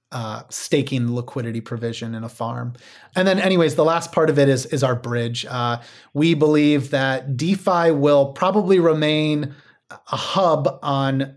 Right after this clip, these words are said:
on Ethereum, but with all of the different interoperability and bridges being built, um, we wanted to enable,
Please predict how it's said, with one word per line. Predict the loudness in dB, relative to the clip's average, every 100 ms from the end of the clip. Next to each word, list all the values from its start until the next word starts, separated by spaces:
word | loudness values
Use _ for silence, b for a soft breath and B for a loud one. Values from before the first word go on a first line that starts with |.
| -8
on | -4
Ethereum, | -4 -2 -2 0 0 0 -2 B B B
but | -4 0 2 2 -2 -14 b -4
with | -2 -2
all | 0 2 2
of | 0
the |
different | 0 0 0 -2
interoperability | 0 2 0 -2 0 0 2 2
and | 0 -2
bridges | -4 -4 -4
being | -4 -4 -2
built, | 0 2 2 0 -6
um, | -6 -4 -4 -4
we | -2 2
wanted | 2 2 -2
to | -2
enable, | -2 -2 -2 0 2 2 0